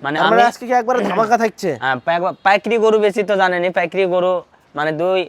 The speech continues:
Speaker 1: ধরেন দু হাজার লাভের চেষ্টা করিনি।
Speaker 2: আচ্ছা।
Speaker 1: খরচ বাদ দিয়ে যদি মনে করেন যে পাঁচশো একটা গরু নিয়ে আনলে পাঁচশো খরচ হয় ভাই।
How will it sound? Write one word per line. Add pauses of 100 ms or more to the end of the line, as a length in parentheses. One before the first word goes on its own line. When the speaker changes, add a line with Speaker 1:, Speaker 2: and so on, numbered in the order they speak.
(160)
Speaker 1:
ধরেন
দু
হাজার
লাভের
চেষ্টা
করিনি। (180)
Speaker 2:
আচ্ছা। (140)
Speaker 1:
খরচ
বাদ
দিয়ে
যদি
মনে
করেন
যে
পাঁচশো
একটা
গরু
নিয়ে
আনলে
পাঁচশো
খরচ
হয়
ভাই।